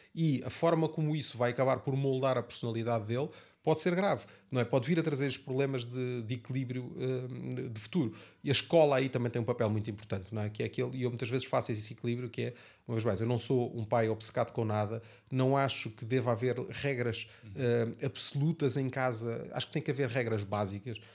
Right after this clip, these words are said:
Speaker 1: com base no bom senso, com base na, no equilíbrio,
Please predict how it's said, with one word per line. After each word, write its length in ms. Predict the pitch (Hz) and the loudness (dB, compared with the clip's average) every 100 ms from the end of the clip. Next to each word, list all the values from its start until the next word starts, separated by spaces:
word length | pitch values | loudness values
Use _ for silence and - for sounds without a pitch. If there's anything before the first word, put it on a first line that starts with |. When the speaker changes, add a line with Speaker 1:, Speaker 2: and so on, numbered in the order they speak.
| - | -12
Speaker 1:
com 160 | - 123 | -4 4
base 220 | 123 113 | 6 6
no 100 | 120 | 2
bom 140 | 110 107 | 2 0
senso, 420 | 113 110 110 - | 2 0 -2 -6
com 140 | 117 113 | -4 0
base 280 | 117 113 | 2 0
na, 320 | 117 117 113 113 | 0 0 0 -2
no 200 | 131 131 | -2 -2
equilíbrio, 540 | 127 120 117 117 | -2 0 2 0